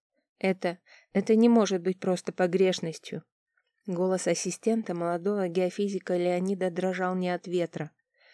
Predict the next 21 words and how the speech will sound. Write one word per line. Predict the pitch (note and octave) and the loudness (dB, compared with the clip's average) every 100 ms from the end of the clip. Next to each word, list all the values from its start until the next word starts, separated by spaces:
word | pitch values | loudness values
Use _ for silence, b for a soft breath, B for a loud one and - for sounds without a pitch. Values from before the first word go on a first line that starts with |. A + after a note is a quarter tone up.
| b | b
Вернадский | F#3+ F#3+ G3 A3+ - - F#3+ | -2 0 2 -2 -2 -4 -4
опустился | F#3 F#3 - A3 G3+ | -4 -6 -4 -4 -4
на | F#3 | -4
одно | F3 F3+ F#3+ | -2 -4 -4
колено, | G3+ G3 F#3 D#3+ D3+ B B B B | -2 -2 -2 -4 -6 B B B B
коснувшись | - F3+ - G3+ A3 G3+ - | -4 -4 0 -2 -2 -6 -6
пальцами | F#3+ G3 - F#3 | -4 -4 -4 -4
шероховатой | F3+ F#3+ F3+ - F3 G3 G3+ | -2 -2 -2 -2 -2 0 -2
поверхности | F#3+ F#3 G3 - F#3+ - F#3+ | -2 0 0 -2 -6 -6 -6
каменной | - G3 F#3+ F#3 | -2 0 0 -2
плиты, | F#3+ G3 G3 F#3+ E3 | -2 -4 -2 -4 -6
выступавшей | E3 F3+ - - F3 - F#3+ | -6 -8 -8 -8 -6 -6 -6
из | F#3+ F#3 F#3 | -6 -6 -6
раскопа. | F3+ F#3 - F3 E3 - D#3 _ _ _ _ _ | -6 -8 -8 -8 -8 -10 -18 _ _ _ _ _
Она | F#3+ F#3+ | 0 2
была | F#3 F#3 F3 | 4 4 2
черной, | - A3+ A3+ G3 | 0 0 0 -2
отполированной | F#3 F#3 F3+ F3+ A3+ A3 G3 | 0 2 4 4 2 0 0
до | F3+ F3+ | 0 0
зеркального | F3 F3+ - A#3+ A#3 A3 G#3 | 0 -2 -2 -2 0 2 0
блеска, | G3 F#3 F#3 F3 - - | 0 0 2 2 -2 -12